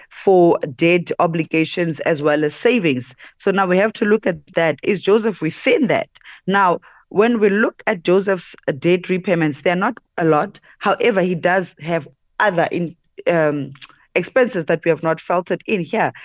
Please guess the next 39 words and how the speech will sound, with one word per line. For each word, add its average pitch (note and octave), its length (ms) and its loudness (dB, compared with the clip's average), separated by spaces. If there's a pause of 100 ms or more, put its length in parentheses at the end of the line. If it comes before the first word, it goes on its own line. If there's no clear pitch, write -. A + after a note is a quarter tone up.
(180)
such F#3 300 -2
as F3+ 120 -4
school G#3 180 -2
fees. F3 240 -4
Now, G3 180 0
that B3 200 -4
means C4 280 2
that F3+ 220 0 (340)
Joseph A3+ 380 2
would F#3+ 160 0
now G#3 560 0
need F#3 540 0
to E3+ 380 -2 (300)
reduce F#3 880 0 (100)
on G#3 200 -2
the - 180 -2
other B3 240 0
expenses. E3 800 -4 (480)
Now, F3+ 240 2
if G3+ 200 0
Joseph's A#3 580 0
inc-, C#4 360 0
uh, F3 160 0
uh, E3+ 220 0
accommodation, F#3 840 -2
for E3 160 -2
an E3 120 -2
example, E3 640 -4 (200)
he's - 180 -4
only A#3 240 2
left G3 260 0
with E3+ 240 -2 (240)
eight C#4+ 200 2
thousand C#3+ 600 -2
out E3+ 100 0
of E3+ 120 -2
that D3 160 -2
twenty E3+ 320 -6
thousand. C3+ 500 -6